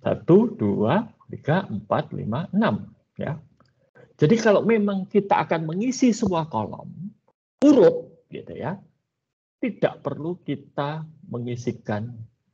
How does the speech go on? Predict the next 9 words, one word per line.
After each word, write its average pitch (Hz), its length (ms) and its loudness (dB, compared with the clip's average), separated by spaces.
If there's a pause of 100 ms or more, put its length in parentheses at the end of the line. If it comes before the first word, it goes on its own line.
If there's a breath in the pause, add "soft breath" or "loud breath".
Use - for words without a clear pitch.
(380)
ini - 320 -6
atau - 240 -6
tidak - 240 -6
perlu 131 160 -2
menyebutkan 120 560 -6 (240)
kolom. - 400 -4 (960)
Hasilnya 143 400 4
nanti 127 240 2
akan 107 320 -2